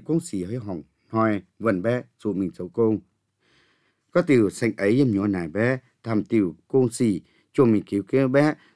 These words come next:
rào hế, tháo, chế bèo, nhàn chìn, nhúa béo, cho mình cứu trên Dê Kiếu có tiểu công vần bé,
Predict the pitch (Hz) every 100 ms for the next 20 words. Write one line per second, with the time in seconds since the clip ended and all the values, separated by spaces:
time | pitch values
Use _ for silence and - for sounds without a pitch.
0 | - 120 107 107 117 131 101 104 117 127
1 | _ 131 - 110 98 85 - _ _ _
2 | _ _ _ _ 135 117 - 117 101 _
3 | _ 113 117 117 151 170 - _ _ -
4 | 165 131 - 120 117 196 185 175 147 196
5 | 196 120 - 160 147 - 85 113